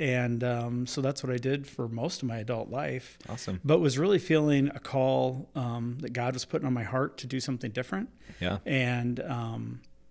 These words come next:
Speaker 1: so, so, yeah, I started to, uh, try and look at what that could mean, and, um,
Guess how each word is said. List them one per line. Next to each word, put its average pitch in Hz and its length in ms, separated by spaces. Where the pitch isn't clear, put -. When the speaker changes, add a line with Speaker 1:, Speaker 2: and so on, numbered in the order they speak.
Speaker 1:
so, 135 380
so, - 160
yeah, 156 180
I 131 80
started 127 600
to, 120 560
uh, 110 220
try 151 160
and 127 120
look 139 160
at - 80
what 135 200
that 131 200
could 127 180
mean, 127 520
and, 123 600
um, 120 480